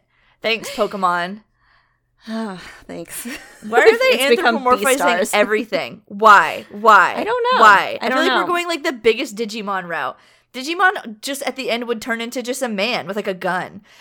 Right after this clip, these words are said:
Speaker 1: And that's exactly what's <laughs> happening now. It's so annoying.
Speaker 2: <laughs>
Speaker 1: I haven't bought
Speaker 2: It all
Speaker 1: the new
Speaker 2: started
Speaker 1: Pokemon
Speaker 2: with
Speaker 1: game.
Speaker 2: Mister Mime.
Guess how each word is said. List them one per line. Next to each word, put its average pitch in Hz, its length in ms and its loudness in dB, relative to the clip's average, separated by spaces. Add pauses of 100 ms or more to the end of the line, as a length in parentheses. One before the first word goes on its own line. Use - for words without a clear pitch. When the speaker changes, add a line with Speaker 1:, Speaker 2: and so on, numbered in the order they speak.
Speaker 1:
And 240 120 -2
that's 285 180 -2
exactly 277 500 4
what's 330 180 6
<laughs> - 20 2
happening 330 460 6
now. 302 280 6
It's 254 200 -2
so 302 240 4
annoying. 294 800 0 (220)
Speaker 2:
<laughs> 587 220 -12
Speaker 1:
I - 1120 -2
haven't 320 260 2
bought 226 120 6
Speaker 2:
It 240 40 8
all 254 40 8
Speaker 1:
the 285 60 2
new 240 60 -2
Speaker 2:
started 269 280 6
Speaker 1:
Pokemon - 20 0 (120)
Speaker 2:
with 190 80 -4
Speaker 1:
game. 196 140 0
Speaker 2:
Mister 208 240 0
Mime. 175 440 -4